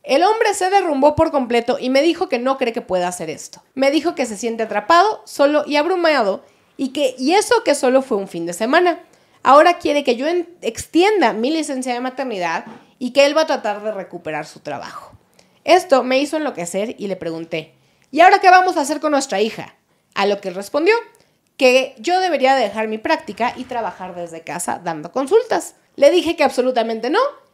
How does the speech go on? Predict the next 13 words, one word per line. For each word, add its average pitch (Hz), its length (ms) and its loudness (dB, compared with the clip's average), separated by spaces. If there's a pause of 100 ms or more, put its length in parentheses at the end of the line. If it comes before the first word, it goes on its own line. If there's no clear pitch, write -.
(160)
y 262 160 -2
él 349 100 4
entonces 311 440 -2
sugirió 240 500 -2
que 226 80 -6
la 185 100 -4
mandáramos 214 600 -4
a - 100 -14
una 180 200 -14
guardería. 170 500 -10 (300)
En 285 120 2
ese 440 200 4
punto 359 380 4